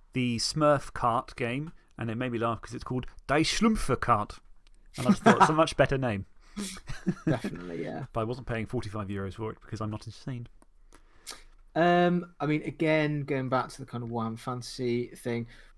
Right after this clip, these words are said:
Speaker 2: would this have been considered a baddie?
Speaker 1: Yes, but I'm gonna actually give you a bit of extra information here.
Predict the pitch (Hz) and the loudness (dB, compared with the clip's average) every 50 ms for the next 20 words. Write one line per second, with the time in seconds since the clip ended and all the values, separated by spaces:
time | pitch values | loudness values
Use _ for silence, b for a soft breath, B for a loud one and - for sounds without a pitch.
0 | - - 160 202 202 - - 180 175 - - 180 160 - - 160 151 143 139 147 | -6 0 0 0 2 4 4 2 4 2 0 -4 -4 -2 -2 -4 -4 -4 -4 -6
1 | 143 139 - - 143 135 139 135 - - - 135 135 135 135 127 120 - - - | -8 -6 -4 -4 -2 -2 -2 -4 -4 -6 -4 0 0 0 0 -2 -4 -8 -16 -20
2 | - - - - 127 127 131 127 117 117 113 104 113 127 127 - - B B B | -20 -14 -8 -4 -4 -2 -2 -4 -6 -8 -10 -10 -10 -12 -12 -16 -20 B B B
3 | B B B - - - - - - - _ _ - - - - - - - - | B B B -20 -20 -20 -20 -20 -20 -20 _ _ -20 -20 -20 -20 -20 -20 -20 -20
4 | - - - - _ _ _ _ _ - - - - - - - - - - - | -20 -20 -20 -20 _ _ _ _ _ -20 -20 -20 -20 -20 -20 -20 -20 -20 -20 -20
5 | - _ _ - - - - - - - - - - - - - - - - - | -20 _ _ -20 -20 -20 -20 -20 -20 -20 -20 -20 -20 -20 -20 -20 -20 -20 -20 -18
6 | - 127 120 120 117 120 120 117 113 110 104 104 127 180 220 - - - - - | -14 -12 -10 -10 -8 -8 -4 -2 0 0 0 0 0 -2 -4 -6 -10 -14 -16 -16
7 | b b b b b b b b b b b b - - - - - - - 147 | b b b b b b b b b b b b -20 -20 -20 -20 -4 2 4 4
8 | 107 - - - - - - - - _ - - - 120 120 127 131 127 147 139 | 4 2 0 -6 -12 -14 -14 -18 -20 _ -12 -8 -6 -2 -2 0 0 2 0 0
9 | - 151 123 123 131 113 120 110 104 143 135 131 131 120 - 131 123 - 123 131 | -2 -6 -8 -6 -4 -2 -2 0 0 0 0 0 -2 -4 -6 -8 -10 -8 -4 -4
10 | 135 131 127 - - 123 101 110 120 | -2 -2 -4 -6 -8 -10 -10 -10 -10